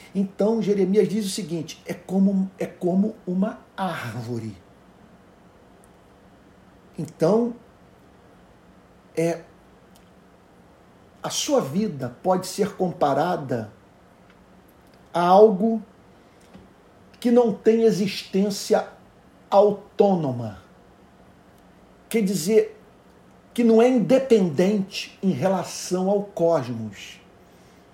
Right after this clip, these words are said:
Depende de algo, vamos assim dizer, extra-vida, algo exterior à sua vida,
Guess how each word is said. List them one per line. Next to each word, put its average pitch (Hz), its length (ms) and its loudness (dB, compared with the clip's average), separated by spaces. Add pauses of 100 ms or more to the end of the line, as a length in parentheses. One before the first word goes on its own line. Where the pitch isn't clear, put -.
(680)
Depende 214 1160 2 (380)
de 165 240 4
algo, 185 580 2 (720)
vamos 226 280 4
assim 202 260 -6
dizer, 165 500 -2 (1120)
extra-vida, 156 1300 2 (1120)
algo 208 320 6
exterior 226 1080 4 (100)
à 143 80 -8
sua 139 300 -6
vida, 131 500 -6